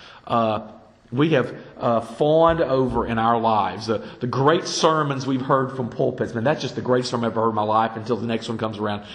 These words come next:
and that's the greatest one. But here's the reality. Jesus preached of Himself on the road to Emmaus.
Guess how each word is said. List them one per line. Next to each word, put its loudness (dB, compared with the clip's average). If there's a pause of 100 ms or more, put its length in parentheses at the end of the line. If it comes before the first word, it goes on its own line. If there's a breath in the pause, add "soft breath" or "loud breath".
and -2
that's 2
the -4
greatest 0
one. -2 (160 loud breath)
But 0
here's 0
the 0
reality. 2
Jesus -4
preached -4
of -6
Himself -4
on -10
the -10
road -4
to -6
Emmaus. -10